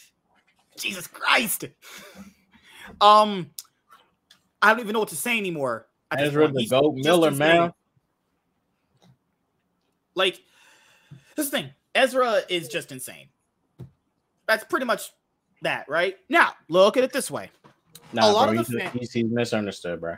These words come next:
Speaker 1: <laughs> Casually just choking on
Speaker 2: Nobody
Speaker 1: it out.
Speaker 2: understands what the fuck he's going through, man. He, he's going through a dark phase right now.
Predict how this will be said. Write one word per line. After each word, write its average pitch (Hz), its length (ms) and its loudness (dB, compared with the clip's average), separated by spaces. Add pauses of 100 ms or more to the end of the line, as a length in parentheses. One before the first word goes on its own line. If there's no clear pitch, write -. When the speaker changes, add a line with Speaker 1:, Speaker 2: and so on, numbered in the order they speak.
(400)
Speaker 1:
<laughs> - 960 -8
Casually 190 400 -4
just 160 160 -12
choking 170 240 -6
on 110 60 -2
Speaker 2:
Nobody 120 200 6
Speaker 1:
it 120 40 2
out. 117 60 2
Speaker 2:
understands 110 440 -2
what 101 80 -6
the - 60 -20
fuck 107 180 0
he's 98 160 -10
going 101 280 -6
through, 90 120 -12
man. 92 320 -8
He, 392 160 2
he's 101 180 -8
going 107 200 -4
through 101 160 -4
a 98 60 -2
dark 101 260 2
phase 110 280 0
right 95 180 0
now. 101 280 -6